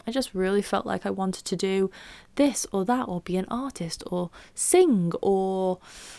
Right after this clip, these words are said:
act, or I really wanted to just go and climb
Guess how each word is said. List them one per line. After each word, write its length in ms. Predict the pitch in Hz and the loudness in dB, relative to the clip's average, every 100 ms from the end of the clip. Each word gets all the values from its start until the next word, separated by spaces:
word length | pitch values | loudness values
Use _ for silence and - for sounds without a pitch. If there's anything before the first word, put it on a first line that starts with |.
| - - | -20 0
act, 460 | 277 - - - - | 2 2 -2 -6 -4
or 760 | 170 190 101 190 190 - - - _ _ | -2 0 2 2 0 -2 -6 -12 _ _
I 60 | 202 | 0
really 320 | 190 202 220 | 0 0 0
wanted 320 | 214 220 - | -2 -4 -6
to 80 | - | -6
just 260 | - 208 - | -6 -6 -6
go 120 | 202 | -2
and 180 | 208 196 | -2 -2
climb 720 | - - 214 247 240 220 | -6 -6 -6 -2 0 0